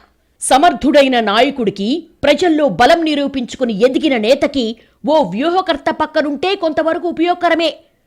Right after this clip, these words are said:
ఆ నాయకుడు ఏం చెయ్యాలో, ఏం చెయ్యకూడదో వ్యూహకర్త సూచనలిస్తూ ఉండొచ్చుగాక. అవి ప్రయోజనకరంగా మారి నేతలు సక్సెస్ అయిన సందర్భాలు కూడా ఉండొచ్చు.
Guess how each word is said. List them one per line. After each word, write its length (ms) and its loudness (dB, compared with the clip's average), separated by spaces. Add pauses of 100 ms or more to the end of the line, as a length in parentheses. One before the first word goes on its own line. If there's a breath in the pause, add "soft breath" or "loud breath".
(360)
ఆ 100 6
నాయకుడు 480 2
ఏం 400 0 (100)
చెయ్యాలో, 520 2
ఏం 400 -2
చెయ్యకూడదో 680 0 (160 loud breath)
వ్యూహకర్త 600 -2
సూచనలిస్తూ 720 -4
ఉండొచ్చుగాక. 840 -2 (480)
అవి 180 2
ప్రయోజనకరంగా 920 0
మారి 380 0 (300 soft breath)
నేతలు 440 2
సక్సెస్ 360 -8
అయిన 160 0
సందర్భాలు 540 0
కూడా 200 2
ఉండొచ్చు. 680 -6